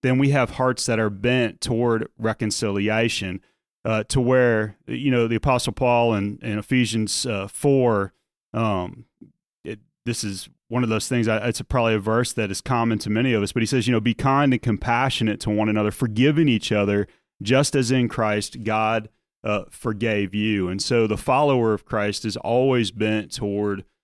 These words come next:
uh, reconciliation. Um, if we recognize that we have a hardness of heart towards somebody, um, as one who has been reconciled to God through the work of Christ, then we are,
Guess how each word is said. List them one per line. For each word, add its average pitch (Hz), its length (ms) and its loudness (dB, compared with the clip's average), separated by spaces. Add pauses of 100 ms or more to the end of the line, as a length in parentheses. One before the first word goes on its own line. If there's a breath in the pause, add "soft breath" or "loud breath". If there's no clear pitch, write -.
(180)
uh, 101 180 -4
reconciliation. 107 1300 -2 (400)
Um, 101 400 -4
if - 160 -4
we 143 100 6
recognize 117 640 2
that 113 100 0
we 120 120 2
have 110 80 2
a 95 80 -2
hardness 117 540 0
of 90 120 -6
heart 113 440 0 (380)
towards 151 400 2
somebody, 95 840 -2 (360)
um, 98 240 -6
as 113 260 0
one 123 340 2
who 117 120 2
has 110 120 0
been 104 160 -2
reconciled 110 540 0
to 101 80 -4
God 104 500 0 (180)
through 151 200 2
the 131 100 2
work 107 260 0
of 98 120 -2
Christ, 98 520 -2
then 107 200 0
we 120 180 2
are, 104 280 2